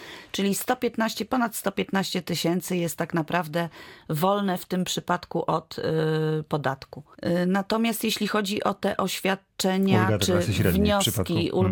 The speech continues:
Speaker 2: Mhm.
Speaker 1: dla klasy średniej, to jest jeden limit dla wszystkich ulg. Ustawa, y, wprowadza, Polski Ład wprowadza kilka tych ulg. Ulga dla klasy średniej, ulga dla seniorów, ulga dla rodzin cztery plus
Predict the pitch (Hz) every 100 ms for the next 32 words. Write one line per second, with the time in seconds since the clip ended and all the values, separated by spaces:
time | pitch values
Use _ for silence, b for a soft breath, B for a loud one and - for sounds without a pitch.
0 | 185 180 180 185 180 180 - 170 160 151
1 | 156 151 151 B B B B - 220 220
2 | - 233 262 277 262 214 226 247 190 190
3 | 190 - 196 - - - 156 - - -
4 | _ _ B B B 190 - 254 254 254
5 | 220 - 185 185 180 180 170 - 202 185
6 | 220 208 185 214 220 - 202 208 - 196
7 | 185 196 185 190 - 220 190 151 - 147
8 | 127 - - - 196 180 165 156 151 151
9 | 175 - 226 208 196 - 160 156 151 156
10 | 156 202 226 226 208 202 180 170 165 160
11 | 156 156 151 143 156 - - 196 208 240
12 | 233 226 -